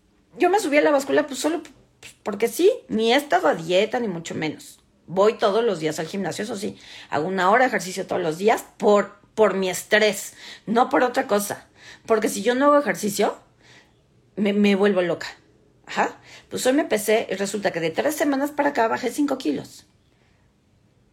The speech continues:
Cinco kilos. ¿Saben de qué? De hacer una hora de ejercicio por salud y de todos los días estarme shifteando.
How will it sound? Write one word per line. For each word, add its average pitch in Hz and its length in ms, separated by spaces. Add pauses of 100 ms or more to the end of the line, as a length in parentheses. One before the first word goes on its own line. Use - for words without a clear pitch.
(200)
Cinco 370 340
kilos. 302 520 (180)
¿Saben 339 360
de 294 120
qué? 320 120 (1400)
De 175 120
hacer 190 320
una 302 180
hora 320 100
de 320 80
ejercicio 233 480
por 196 140
salud 202 300 (760)
y 214 80
de 233 100
todos 302 400
los 208 200
días 247 220
estarme 202 380
shifteando. 175 600